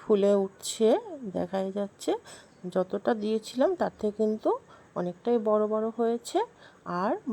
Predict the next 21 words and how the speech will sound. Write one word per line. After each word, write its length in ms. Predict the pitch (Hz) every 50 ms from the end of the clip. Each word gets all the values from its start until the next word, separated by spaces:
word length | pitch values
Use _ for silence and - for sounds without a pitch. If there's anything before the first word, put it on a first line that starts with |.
| 196
বলগুলো 400 | 196 185 185 190 180 185 202 262 381 453 453 339 226 185
ভেসে 340 | 196 196 190 196 - 196 170
উঠেছে। 440 | 156 156 - - 156 - - - - 185 190 180
ভেসে 240 | 208 196 202 - 226 214
ওঠা 180 | 220 - 254 247 247
মানেই 260 | 254 254 269 302 453 - - - - - - - - - _ -
অনেকটা 440 | 190 190 190 190 - - - 359 440 554 - - - - -
ফুলে 280 | - - - 226 202 170 151 139
উঠেছে। 400 | - - - - - - - - 190 - - - _ _ - - - - _ -
এইবারে 380 | 233 226 233 226 240 240 254 269
দিয়ে 200 | 254 277 277 285 277
দেব 120 | 294 285 302 381 508 - - _ - - - _ -
ছোট 260 | - - 254 247 247 320 415 480 453 -
সাবুদানা, 560 | - 240 185 170 170 170 170 165 160 160 170 175 - _ _ _ _ _ _ - - - - _ -
যেটা 320 | 208 202 208 202 202 262 349 453 453 381
ল্যাংচা 360 | 285 240 220 208 202 208 - 190
আকার 220 | 180 - 202 190 185 185
করে 160 | 185 180 175 175 175
রেখেছিলাম, 520 | 170 - 185 - - - 190 185 190 269 381 - _ _ _ _ _ _ _ _ _ _ _ _ _ _ _ _ _ _ _ _ _ _ _ _
সেইটা 440 | - - - 202 190 185 - - 269 381 523 - _ _ _ - _ _ - _ _ _ _ _ _ _ _ _ _ _ _ _ _ _ - - _ _ _ _ - - _ _ _ _ _ _ _ _ _ _ _ _ -
দিয়ে 340 | 202 190 185 202 202 208 226